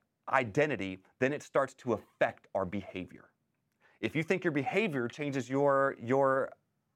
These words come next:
identity, that is not Christianity. It is an identity-based change, that instead of saying, "Do these things, then you'll become,"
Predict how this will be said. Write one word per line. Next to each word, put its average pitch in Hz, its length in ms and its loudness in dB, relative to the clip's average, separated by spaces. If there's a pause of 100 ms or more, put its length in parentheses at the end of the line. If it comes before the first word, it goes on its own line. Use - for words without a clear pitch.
(140)
identity, 123 440 0
that 117 140 2
is 104 100 -8
not 117 200 0
Christianity. 104 580 -8 (640)
It 127 100 2
is 120 140 0
an 127 200 2
identity-based 127 1300 -2 (100)
change, 87 440 -12
that 107 140 0
instead 151 280 0
of 151 80 2
saying, 113 240 -2
"Do 131 180 0
these 156 200 -4
things, 120 400 -6
then 131 200 2
you'll 135 140 4
become," 110 580 -6